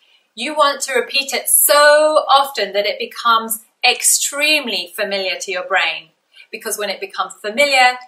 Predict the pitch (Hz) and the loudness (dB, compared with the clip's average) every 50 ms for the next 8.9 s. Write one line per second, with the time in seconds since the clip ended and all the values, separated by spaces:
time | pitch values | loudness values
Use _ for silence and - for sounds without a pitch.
0 | _ _ _ 233 247 247 - - 220 214 202 196 196 190 190 190 190 190 190 208 | _ _ _ -6 -4 -4 -4 -2 -2 0 0 0 0 -2 -6 -8 -8 -8 -6 -4
1 | 196 202 190 175 175 - - 185 202 202 - - - - 320 311 254 - - - | -4 -4 -4 -6 -8 -10 -10 -8 -8 -8 -8 -8 -6 -4 -4 -4 -4 -4 -8 -12
2 | _ _ _ _ _ _ _ _ _ _ _ _ _ _ _ _ _ _ _ _ | _ _ _ _ _ _ _ _ _ _ _ _ _ _ _ _ _ _ _ _
3 | _ _ _ _ _ _ _ _ _ _ _ - _ _ _ _ _ _ _ _ | _ _ _ _ _ _ _ _ _ _ _ -20 _ _ _ _ _ _ _ _
4 | _ _ _ _ _ _ - 269 330 427 466 440 427 - 349 330 330 302 - - | _ _ _ _ _ _ 4 6 6 6 6 4 4 0 0 2 2 2 2 4
5 | - 247 - - 294 302 302 302 240 - 247 233 233 247 226 202 190 190 - 233 | 2 2 2 2 0 0 0 -2 -4 -4 -4 -4 -2 0 0 0 0 -2 -4 -4
6 | 226 214 214 - - 233 214 208 - - - - - - _ _ - 226 247 - | -4 -6 -6 -4 -4 -4 -4 -4 -6 -6 -4 -4 -6 -8 _ _ 0 0 2 2
7 | - 233 226 233 - 220 196 202 196 - - - - 311 330 339 339 - - 226 | 0 -2 -2 -2 0 0 0 0 0 -4 -6 -4 0 2 4 4 4 2 0 -2
8 | 196 185 175 175 180 214 240 233 - 226 202 - 185 180 175 - _ | -4 -6 -8 -6 -6 -4 -4 -4 -4 -6 -6 -6 -6 -8 -8 -10 _